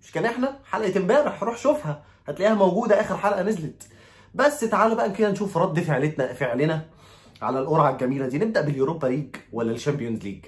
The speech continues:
انتوا حابين ايه؟ خلينا نبدا بالسخن الاول ولا اقول لكم نبدا باليوروبا ليج؟ ربع النهائي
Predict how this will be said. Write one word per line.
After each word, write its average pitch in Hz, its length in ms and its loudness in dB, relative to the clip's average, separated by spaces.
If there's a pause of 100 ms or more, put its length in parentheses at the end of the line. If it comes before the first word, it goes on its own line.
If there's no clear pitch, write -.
(140)
انتوا 135 180 -8
حابين 135 300 -4
ايه؟ 110 280 -10 (640)
خلينا 185 380 0
نبدا 175 200 2
بالسخن 151 420 -4
الاول 160 300 -2 (300)
ولا 127 180 0
اقول 147 120 4
لكم 175 220 0
نبدا 160 180 0
باليوروبا 127 420 -2
ليج؟ 95 140 -8 (600)
ربع 214 220 -2
النهائي 120 500 -4